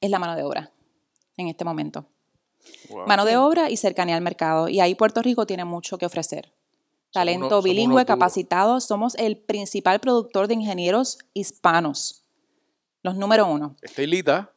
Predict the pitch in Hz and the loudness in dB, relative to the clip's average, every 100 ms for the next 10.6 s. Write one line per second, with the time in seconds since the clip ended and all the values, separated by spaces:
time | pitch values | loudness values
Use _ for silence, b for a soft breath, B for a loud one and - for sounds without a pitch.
0 | - 190 - 208 196 175 185 160 190 208 | -4 -4 0 0 2 2 0 -2 -2 0
1 | 185 175 240 262 196 190 185 190 202 233 | 0 0 -2 -4 4 4 6 6 6 6
2 | 320 - - - 202 196 208 190 202 190 | 4 2 -10 -4 -2 0 -2 -2 -2 -2
3 | 185 233 233 226 240 254 262 269 - 196 | -2 0 2 2 2 4 2 0 -4 -2
4 | 185 185 190 180 175 202 233 214 190 190 | 0 0 0 2 2 2 0 2 6 6
5 | 220 196 190 185 185 196 254 285 196 185 | 6 4 2 0 -4 -2 0 0 -2 -4
6 | - 175 185 285 B B B B B B | 0 0 2 0 B B B B B B
7 | 190 185 180 208 196 202 196 196 226 214 | -2 0 0 2 2 2 -2 0 0 0
8 | 214 220 214 208 202 202 214 208 196 180 | 2 0 0 0 -2 -2 -2 -2 2 0
9 | 190 175 175 185 180 160 156 156 - 185 | 0 -2 2 4 6 4 2 -2 -4 0
10 | 185 285 370 262 254 - | 2 2 2 2 2 0